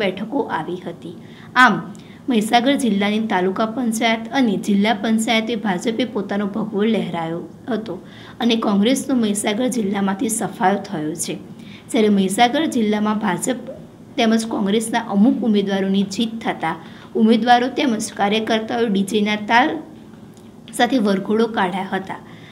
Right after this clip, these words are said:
આ મહીસાગર જિલ્લામાં તાલુકા અને જિલ્લાની બોડી ભાજપને બનતા ભાજપ જિલ્લા પ્રમુખ તમામ વિજેતા ઉમેદવારોને શુભેચ્છા પાઠવી હતી અને જિલ્લાના તમામ કાર્યકર્તાઓનો આભાર વ્યક્ત કર્યો હતો.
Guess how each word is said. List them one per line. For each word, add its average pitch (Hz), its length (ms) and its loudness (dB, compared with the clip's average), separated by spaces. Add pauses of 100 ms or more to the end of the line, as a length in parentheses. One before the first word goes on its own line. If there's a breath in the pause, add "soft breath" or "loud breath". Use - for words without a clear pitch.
(180 loud breath)
આ 247 120 6
મહીસાગર 247 520 2
જિલ્લામાં 214 540 0
તાલુકા 214 400 2
અને 240 160 2
જિલ્લાની 214 520 0
બોડી 208 420 0 (380 loud breath)
ભાજપને 220 540 0
બનતા 214 520 0 (160)
ભાજપ 220 460 0
જિલ્લા 208 340 2
પ્રમુખ 226 380 0 (500 loud breath)
તમામ 247 360 6
વિજેતા 226 440 2
ઉમેદવારોને 202 580 0
શુભેચ્છા 233 560 -2
પાઠવી 180 500 -4
હતી 175 380 -8
અને 262 220 2
જિલ્લાના 240 600 0
તમામ 233 340 2
કાર્યકર્તાઓનો 190 960 -2 (320 loud breath)
આભાર 214 360 -2
વ્યક્ત 226 340 -4 (100)
કર્યો 170 320 -6
હતો. 180 220 -8